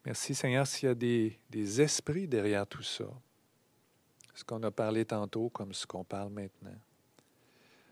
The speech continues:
Nous commandons à ces esprits d'être liés maintenant. Merci parce que t'as déjà,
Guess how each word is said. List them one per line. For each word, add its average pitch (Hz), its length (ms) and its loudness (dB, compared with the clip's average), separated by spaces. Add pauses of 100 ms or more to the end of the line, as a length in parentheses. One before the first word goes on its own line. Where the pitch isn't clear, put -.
(760)
Nous 101 180 -10
commandons 123 540 2
à 113 80 2
ces 101 280 -2
esprits - 340 -4
d'être 101 340 -2
liés 104 480 -2
maintenant. 113 680 -8 (2250)
Merci 120 280 0
parce 127 220 4
que - 80 0
t'as 120 180 2
déjà, 139 360 2